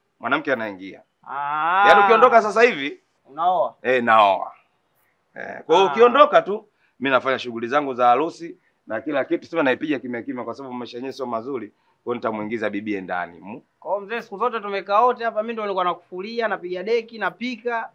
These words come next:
Speaker 2: Mambo yote humu ndani nilikuwa nafanya mimi. Leo umeona unataka kuoa, nataka unifukuze kilazima. Sio unanifukuza, wife, unaniruhusu. Mwanzo ulinikataza, "Mwanangu, mimi nakupanga, kaa jumba kubwa." Leo unaniambia nikapange. Hapa mzee, siondoki.
Speaker 1: Sasa uondoki vipi?
Speaker 2: Ah,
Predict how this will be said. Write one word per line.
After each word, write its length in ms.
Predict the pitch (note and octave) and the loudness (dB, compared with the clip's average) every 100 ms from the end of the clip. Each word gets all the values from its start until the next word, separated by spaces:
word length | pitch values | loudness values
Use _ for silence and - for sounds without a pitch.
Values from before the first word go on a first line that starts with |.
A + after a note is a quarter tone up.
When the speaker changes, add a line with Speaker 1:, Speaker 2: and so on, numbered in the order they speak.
| _ _ _ | _ _ _
Speaker 2:
Mambo 300 | G#3+ C4 B3 | 4 6 6
yote 200 | D4 B3 | 2 0
humu 160 | A#3+ A3+ | -4 -4
ndani 160 | A#3 | -4
nilikuwa 180 | A#3 G3 | -2 -2
nafanya 320 | E3+ E3+ E3+ | -2 -4 -6
mimi. 260 | E3 D#3 D3 | -6 -6 -2
Leo 220 | F#3+ D4 | 2 4
umeona 260 | C#4 B3 A#3 | 4 2 2
unataka 260 | A3 A3 G#3+ | 2 2 0
kuoa, 360 | G#3+ A#3+ C#4 G#3+ | 2 4 6 6
nataka 340 | F3+ E3 E3 | 4 -2 -4
unifukuze 500 | E3 E3 - F#3 E3+ | -6 -8 -12 -10 -8
kilazima. 600 | E3+ E3 E3 F#3 F3+ D#3+ | -2 0 0 -2 -2 0
Sio 120 | A#3 | 4
unanifukuza, 540 | A#3+ F3 D3+ - F3 D#3+ | 4 4 0 -10 -4 -4
wife, 180 | D#3 | -2
unaniruhusu. 580 | E3 E3 E3+ F#3 G3 - | -2 0 0 -2 -4 -2
Mwanzo 240 | F3+ C#4 C4+ | 2 2 2
ulinikataza, 580 | A3+ G#3+ G#3+ A#3 G#3+ | -2 -4 -4 -4 -2
"Mwanangu, 260 | A#3 C#4+ D#4 | 0 0 0
mimi 80 | C#4+ C#4+ | -2 -2
nakupanga, 560 | B3 A3+ E4+ D#4+ D#4+ | -6 -4 -2 -2 -4
kaa 260 | D#4+ D#4+ D4+ | -2 0 0
jumba 300 | D4 D4+ A#3+ | -2 -2 -2
kubwa." 340 | B3 G#3+ E3+ - _ | -4 -8 -8 -10 _
Leo 160 | F3 B3+ | 6 8
unaniambia 380 | B3 A3+ G#3+ G#3 | 8 4 0 0
nikapange. 420 | G3+ F#3+ F#3+ G3+ | 0 2 2 2
Hapa 180 | A#3+ A#3 | 2 0
mzee, 200 | A3 A3 | -4 -6
siondoki. 540 | G3 F3 F3 E3 - _ _ _ _ | -4 -2 -2 -4 -8 _ _ _ _
Speaker 1:
Sasa 240 | - C#4+ C#4+ | -14 -2 0
uondoki 360 | D4+ D4+ C#4 | 0 0 -2
vipi? 380 | B3+ C4+ F#3 G#3 | -4 -4 -6 -6
Speaker 2:
Ah, 440 | F3 G#3+ G#3+ G#3 | 0 4 4 2